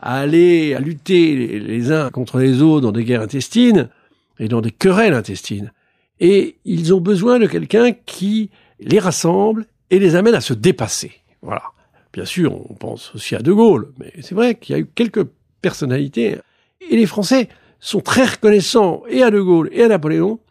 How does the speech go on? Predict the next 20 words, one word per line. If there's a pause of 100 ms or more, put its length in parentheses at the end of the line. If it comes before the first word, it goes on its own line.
(120)
de
les
avoir
rassemblés, (420)
de
l'avoir
sorti
de
l'ornière.
Parce
que, (460)
il
faut
bien
voir
aussi (480)
que
Napoléon (260)
est
inconcevable